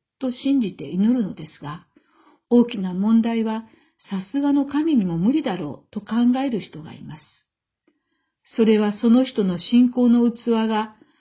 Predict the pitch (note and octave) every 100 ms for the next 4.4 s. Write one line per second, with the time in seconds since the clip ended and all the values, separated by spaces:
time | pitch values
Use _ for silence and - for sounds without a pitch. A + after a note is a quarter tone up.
0 | _ - G#3+ A3 A#3+ C4+ D4+ B3+ F3+ E3
1 | D#3+ G#3 A3+ - B3+ B3+ A3+ D3+ C#3+ -
2 | _ _ _ _ _ _ _ _ _ _
3 | - C#4 C#4 B3 F3+ D#3+ E3 - A#3 G3+
4 | F#3+ E3 D#3 -